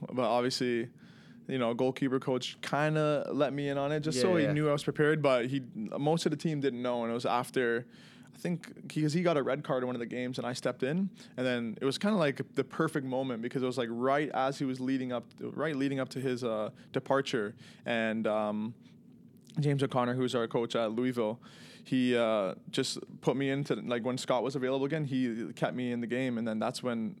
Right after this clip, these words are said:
Speaker 1: um, Scott came out and told the team. So a, a lot of the guys were surprised, but I kinda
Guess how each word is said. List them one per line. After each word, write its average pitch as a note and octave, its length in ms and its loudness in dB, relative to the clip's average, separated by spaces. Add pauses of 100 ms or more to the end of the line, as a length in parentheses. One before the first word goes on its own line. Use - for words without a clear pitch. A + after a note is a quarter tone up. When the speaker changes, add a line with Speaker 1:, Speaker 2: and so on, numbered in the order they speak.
(140)
Speaker 1:
um, G#2 480 -4 (1160)
Scott - 360 -4
came A#2+ 220 -4
out A#2+ 160 -4
and C3 100 -10
told A#2+ 220 -6
the B2 40 -10
team. B2 360 -8 (220)
So B2 220 0
a, B2 220 2
a C3+ 40 0
lot C#3 180 4
of D3+ 60 0
the C#3+ 60 2
guys C3+ 200 4
were C3+ 60 -2
surprised, B2 440 0
but A2+ 80 -2
I B2 80 0
kinda C3+ 400 -2